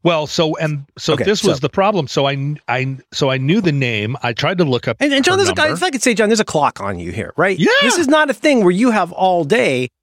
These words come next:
Speaker 2: to look at, uh,
Speaker 1: No.
Speaker 2: Pole scraped shovel blogs to try and find how, how to mute the software for your hardware. You got shit
Speaker 1: No,
Speaker 2: to do,
Speaker 1: because
Speaker 2: man.
Speaker 1: I got Merlin Mann on the other, on the other side of the line, and, you know, if you don't, if you don't get him while he's hot, you know, you
Speaker 2: Yeah.
Speaker 1: don't, you, you know, he's gonna fly off, right? Merlin's gonna go, go,
Speaker 2: Oh, I got, I got a
Speaker 1: go
Speaker 2: lot, I
Speaker 1: off
Speaker 2: got,
Speaker 1: to the
Speaker 2: I got,
Speaker 1: sea.
Speaker 2: I,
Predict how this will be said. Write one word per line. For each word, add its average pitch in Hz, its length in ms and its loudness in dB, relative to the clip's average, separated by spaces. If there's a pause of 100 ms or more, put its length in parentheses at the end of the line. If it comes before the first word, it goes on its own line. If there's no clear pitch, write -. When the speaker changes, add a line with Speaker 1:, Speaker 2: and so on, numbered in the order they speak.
Speaker 2:
to 190 120 4
look 185 140 4
at, 330 280 2
uh, 277 140 2
Speaker 1:
No. 180 80 0
Speaker 2:
Pole 170 160 2
scraped 143 380 -2
shovel 240 340 2
blogs 135 380 0
to 139 60 -10
try 147 200 0
and 131 100 -4
find 135 260 -2
how, 139 180 -2
how 135 180 -2
to 131 80 -2
mute 143 260 -2
the 131 260 0 (260)
software 143 340 -2
for 151 80 -4
your 151 80 -4
hardware. 202 400 2
You 180 100 0
got 277 140 -2
shit 339 100 0
Speaker 1:
No, 339 80 0
Speaker 2:
to 302 140 -2
do, 311 80 2
Speaker 1:
because 359 160 2
Speaker 2:
man. 254 320 -2 (220)
Speaker 1:
I 285 80 0
got 277 180 -2
Merlin 240 300 2
Mann 226 200 2
on 214 100 2
the 175 120 2
other, 175 260 0
on 170 140 0
the 165 100 2
other 175 180 2
side 170 240 0
of 156 60 2
the 151 60 0
line, 226 280 0
and, 180 120 0
you 233 100 -4
know, 175 160 2
if 143 140 -2
you 247 80 2
don't, 208 200 2 (120)
if 156 180 0
you 196 100 2
don't 226 160 2
get 185 140 0
him 170 80 -2
while 143 180 2
he's 123 140 -2
hot, 208 380 -2 (300)
you 190 120 0
know, 196 80 0
you 156 140 2
Speaker 2:
Yeah. 220 60 2
Speaker 1:
don't, 233 220 0
you, 165 320 -6
you 175 100 0
know, 160 160 0
he's 226 220 0
gonna 240 160 0
fly 175 340 -2
off, 302 360 -4
right? 190 260 -2
Merlin's 254 320 0
gonna 214 220 0
go, 320 580 0
go, - 180 -4
Speaker 2:
Oh, 370 60 -2
I 349 140 0
got, - 120 -4
I 359 120 0
got - 80 0
a - 20 2
Speaker 1:
go - 80 0
Speaker 2:
lot, 285 140 -2
I 185 100 -2
Speaker 1:
off - 60 -4
Speaker 2:
got, 160 180 -2
Speaker 1:
to 262 60 -6
the 156 80 0
Speaker 2:
I 143 40 2
got, 139 80 2
Speaker 1:
sea. 269 120 0
Speaker 2:
I, - 80 0